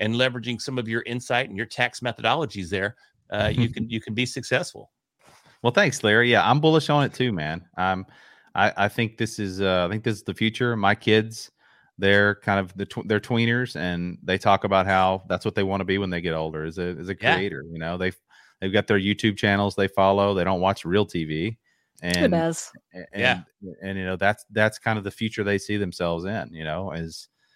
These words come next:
Speaker 2: is sh-, sharing what they're doing online. So I'm bullish on it. I'm honored to be serving these communities because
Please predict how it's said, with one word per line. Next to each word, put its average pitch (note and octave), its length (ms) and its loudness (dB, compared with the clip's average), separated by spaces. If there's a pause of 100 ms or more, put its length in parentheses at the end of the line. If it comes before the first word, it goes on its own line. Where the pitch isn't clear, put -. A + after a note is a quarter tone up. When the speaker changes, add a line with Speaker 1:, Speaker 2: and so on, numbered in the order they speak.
(220)
Speaker 2:
is F2 200 -4
sh-, - 260 -6
sharing F#2+ 380 2
what F#2+ 140 -2
they're F2+ 100 -2
doing F2 280 -2
online. E2 520 -4
So E2 340 -2 (640)
I'm B2 140 4
bullish D3+ 340 6
on D3 200 4
it. D3 240 2
I'm G#2 240 2
honored A#2 320 4
to A2+ 60 0
be A2+ 100 -2
serving A2+ 580 0
these A2 200 -2
communities A#2 460 0
because G2 400 -2